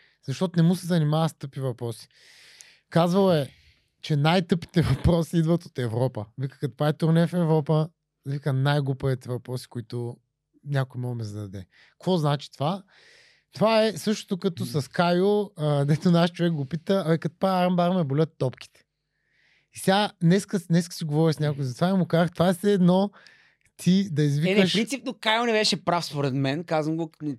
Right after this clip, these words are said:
Speaker 2: дори като
Speaker 1: Аз
Speaker 2: не
Speaker 1: нямаше да отговоря така, <clears throat> ама, ама ние не сме през два дни на семинари и, и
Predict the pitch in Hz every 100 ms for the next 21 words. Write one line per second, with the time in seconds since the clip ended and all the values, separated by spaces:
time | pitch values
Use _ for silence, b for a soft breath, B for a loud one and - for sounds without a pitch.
0 | 117 151 165 139 160 165 175 196 247 240
1 | 214 226 180 139 127 139 180 233 165 -
2 | 135 165 160 - 160 156 151 160 196 220
3 | 202 170 170 190 208 196 _ _ 175 156
4 | 131 147 185 170 185 190 - 160 147 147
5 | 160 175 180 180 180 165 151 - _ -
6 | 165 151